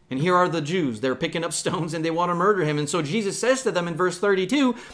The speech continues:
"I showed you many good works from the Father. For which of them are you stoning me?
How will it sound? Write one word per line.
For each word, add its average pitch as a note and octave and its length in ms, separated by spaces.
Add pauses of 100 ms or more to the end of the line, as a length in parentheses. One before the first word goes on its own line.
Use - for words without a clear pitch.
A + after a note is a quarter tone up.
(160)
"I D4 300
showed C4+ 420
you B3 120
many B3+ 560
good A3 320
works B3 400
from F#3+ 180
the F3 100
Father. C4+ 560 (1120)
For D#3+ 200
which G3 300
of D3 180
them E3+ 200
are D3 100
you D3 140
stoning D3 500
me? G#2 180